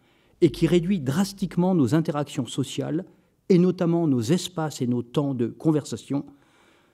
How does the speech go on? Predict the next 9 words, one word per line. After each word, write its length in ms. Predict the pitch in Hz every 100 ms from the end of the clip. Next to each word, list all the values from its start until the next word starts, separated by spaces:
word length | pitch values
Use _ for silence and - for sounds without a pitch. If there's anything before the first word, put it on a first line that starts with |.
| _
nous 220 | 147 160
rend 180 | 160 202
plus 260 | - - 240
sensibles 680 | - 151 - 226 202 101 - - _ -
l'importance 920 | 160 214 190 - 156 139 - - - _ _ _ _ -
humaine 440 | 214 165 131 113 113 - _ _
des 140 | 135 156
conversations 520 | 170 147 143 131 143
ordinaires. 580 | 120 98 101 92 90